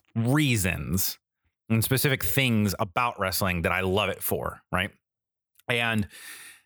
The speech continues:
I really wanted to take you kinda through my personal journey with it as it related to my life. So that's why we really started on the creation and formation of the N W O and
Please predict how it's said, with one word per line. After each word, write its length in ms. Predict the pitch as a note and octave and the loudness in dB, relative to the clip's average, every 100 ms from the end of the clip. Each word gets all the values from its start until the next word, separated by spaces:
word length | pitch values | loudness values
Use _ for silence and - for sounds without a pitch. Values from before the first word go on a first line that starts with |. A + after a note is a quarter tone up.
| _ _ | _ _
I 400 | B2 C#3 C3 B2 - _ | -2 0 0 -4 -10 _
really 420 | C3 A#2+ D#3+ A3+ G#3+ | -10 -2 2 2 2
wanted 220 | F3 D3+ | 2 0
to 60 | |
take 280 | - E3 D3+ | 0 0 0
you 80 | C3+ | 0
kinda 240 | - C3+ G#2+ | 0 0 0
through 320 | - B2+ A#2+ | 0 0 2
my 160 | G#2+ G2+ | 2 0
personal 920 | - C3+ B2+ - A#2+ A#2 A2+ G#2+ G#2 | 0 0 0 2 2 2 2 2 0
journey 460 | A#2 G2+ B2 A#2+ G#2 | -2 2 2 2 2
with 280 | G2 G#2 - | 2 2 2
it 200 | G#2 F#2+ - | 0 0 -2
as 240 | G#2 F#2+ | -2 -2
it 180 | F#2+ A2 | -2 -2
related 420 | G2 F#2+ G#2+ G2 - | 0 2 0 0 -2
to 120 | G#2 | -2
my 380 | F#2 A2+ A2 G2 | 0 0 0 0
life. 420 | F#2+ F#2+ - - | 0 -2 -2 -4
So 140 | A2+ | 0
that's 240 | A2+ D3+ - | 0 0 0
why 180 | D#3 D3 | 0 0
we 160 | B2+ | 0
really 300 | A#2+ C3+ B2+ | 0 0 0
started 460 | A2+ - C3 A#2 G#2+ | 0 0 2 2 2
on 360 | G#2 G2+ G2 - - - - | 2 2 -2 -4 -12 -14 -2
the 160 | A2 | -2
creation 540 | - B2+ A#2 C3 - C#3+ | 0 0 2 2 2 2
and 120 | B2 | 2
formation 500 | C3+ B2+ B2 A#2+ B2 | 2 2 2 2 2
of 120 | A2+ | 2
the 120 | G2+ G#2+ | 2 2
N 100 | G#2+ | 2
W 380 | G2 F#2+ F2+ | 2 2 2
O 360 | F#2+ C3 G3+ C4+ _ - - - - | 2 2 0 -4 _ -20 -20 -20 -6
and 520 | B2+ C3 C3 D#3 F#3+ | -2 0 0 -2 -4